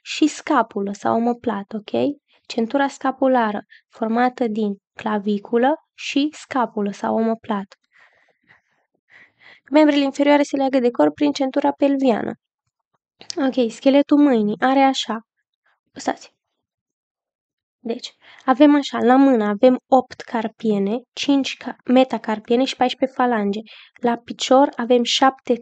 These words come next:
tarsiene, nu carpiene, șapte, nu opt. Și restul la fel, cinci oase metatarsiene, paisprezece falange. Ok, c-, oasele s-,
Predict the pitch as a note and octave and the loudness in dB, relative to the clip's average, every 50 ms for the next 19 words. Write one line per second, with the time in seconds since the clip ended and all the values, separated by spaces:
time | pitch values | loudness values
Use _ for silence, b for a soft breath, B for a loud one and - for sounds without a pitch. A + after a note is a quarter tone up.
0 | - _ - C#4+ C#4+ D#4 D#4 D#4 D4 - - - B3+ A3+ A3 G#3+ A3 A3+ B3 A#3+ | -6 _ -2 -2 0 0 0 -4 -6 -10 -8 -6 -4 -2 -2 -2 -2 -4 -4 -4
1 | - B3+ A#3 A#3 _ - - A3 G3 G3+ G3+ A3 A3 - - - - C4+ B3+ B3 | -6 -6 -8 -8 _ -10 -8 -6 -4 -4 -6 -8 -8 -10 -8 -4 -2 -2 -2 -2
2 | - - C4 B3+ B3+ B3+ - - - - - - - - - b b b b - | 0 0 2 2 2 0 -2 -2 -4 -4 -4 -6 -12 -20 -20 b b b b -2
3 | - - D#4+ D#4 D4+ C#4+ D4+ D#4+ D4+ D4 D4 D4 - A3+ G#3 - - b b b | 2 2 4 4 2 0 0 0 0 0 0 0 -2 -4 -6 -6 -8 b b b
4 | b b b - - - D4+ D4 C#4 - - D4 C#4 C4 - - C4 A#3+ B3 C4 | b b b -6 0 2 4 4 2 2 0 0 0 0 0 -2 -2 0 0 0
5 | B3+ - B3 A3 - _ - C#4 C#4 C#4 B3 - - - - A#3 A3+ A3+ B3 C#4+ | 0 -2 -6 -8 -6 _ -4 -2 -2 -2 -4 -8 -14 -8 -6 -4 -4 -2 -2 -2
6 | D#4+ D#4+ - _ _ _ _ _ _ _ - C#4+ C#4+ D4+ D4 - - D4+ D4 C#4+ | -4 -4 -8 _ _ _ _ _ _ _ -2 0 2 2 0 0 -2 -2 -2 -2
7 | - - - D4+ C#4+ C4+ A#3 G#3+ G#3 G#3 G3+ G3+ A3 A3+ _ _ _ _ _ _ | -2 0 0 2 2 2 0 -2 -2 -4 -4 -6 -8 -12 _ _ _ _ _ _
8 | _ _ _ _ _ B B B B B B - C4 C4+ - A3+ G#3+ G#3+ - - | _ _ _ _ _ B B B B B B -2 -2 -2 -2 -6 -8 -8 -12 -16
9 | - _ _ - A#3+ A#3 B3 C#4 D4 D4 - D4+ D4+ D4+ D#4 D#4 E4 D4 - - | -16 _ _ -6 -2 0 0 0 0 -2 0 0 2 2 0 0 -4 -8 -12 -16